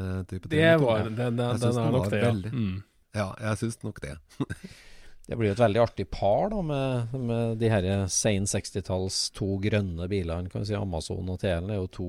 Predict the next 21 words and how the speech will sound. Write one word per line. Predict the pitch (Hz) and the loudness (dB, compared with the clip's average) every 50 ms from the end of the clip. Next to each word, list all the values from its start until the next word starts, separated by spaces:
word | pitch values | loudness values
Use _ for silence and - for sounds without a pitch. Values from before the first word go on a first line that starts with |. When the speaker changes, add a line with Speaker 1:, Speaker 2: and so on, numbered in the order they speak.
| 87 90 92 95 95 | -4 -6 -6 -6 -6
Speaker 3:
veldig | 101 101 98 95 95 90 - _ _ - | -6 -6 -6 -6 -6 -6 -8 _ _ -8
typiske | - 98 85 - - 90 85 - - - 92 | -6 -6 -6 -4 -6 -8 -8 -8 -8 -8 -6
norske | 90 92 95 - - - - 92 85 87 87 87 95 | -6 -6 -6 -8 -10 -8 -6 -6 -4 -4 -6 -8 -8
bruksbiler | 95 95 92 - - - - - 90 85 87 92 95 | -8 -8 -8 -10 -10 -10 -8 -6 -4 -4 -4 -4 -4
fra | 104 98 95 | -4 -4 -4
den | 92 95 - | -4 -6 -6
tida, | 107 98 92 95 110 120 | -6 -6 -6 -6 -8 -8
som, | - - 135 120 117 117 117 | -10 -10 -10 -10 -10 -12 -16
eh, | 113 113 110 107 107 104 - _ - | -16 -16 -16 -16 -18 -20 -20 _ -20
skal | - - - 123 | -16 -8 -4 -2
bli | 113 | -2
artig | 101 - 104 95 | -2 -2 -4 -2
å | - | -2
sammenligne | 110 98 87 85 80 80 85 87 90 | -2 -2 -2 -2 -4 -4 -4 -4 -4
dem | 87 90 92 92 | -4 -4 -4 -4
litt | 87 - 95 | -4 -4 -4
i | |
Speaker 1:
Det | 87 | -4
er | 90 104 | -4 -4
det. | |
Speaker 3:
praksis. | 120 123 131 151 - | -2 -4 -4 -6 -10